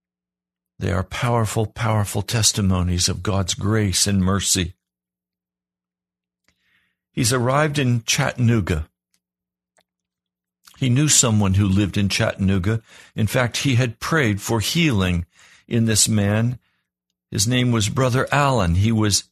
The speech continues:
dying of tuberculosis.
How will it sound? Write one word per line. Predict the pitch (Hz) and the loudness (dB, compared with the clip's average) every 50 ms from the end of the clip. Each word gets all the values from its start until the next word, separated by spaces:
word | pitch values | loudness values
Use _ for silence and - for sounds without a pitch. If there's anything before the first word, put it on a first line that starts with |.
| _ - - | _ -10 -6
dying | 104 98 127 123 123 120 110 113 120 117 107 | -2 0 0 2 2 2 0 0 2 2 0
of | 98 95 - - _ _ _ _ _ _ _ _ _ _ _ _ _ _ _ _ _ _ _ _ _ _ _ _ _ - - _ _ - | 0 -2 -4 -8 _ _ _ _ _ _ _ _ _ _ _ _ _ _ _ _ _ _ _ _ _ _ _ _ _ -20 -20 _ _ -6
tuberculosis. | 123 107 92 117 117 - - 123 110 104 117 120 113 - - 104 85 - - - - | -4 -2 -2 -2 -2 0 0 0 0 2 2 2 2 0 0 0 0 0 -2 -2 -4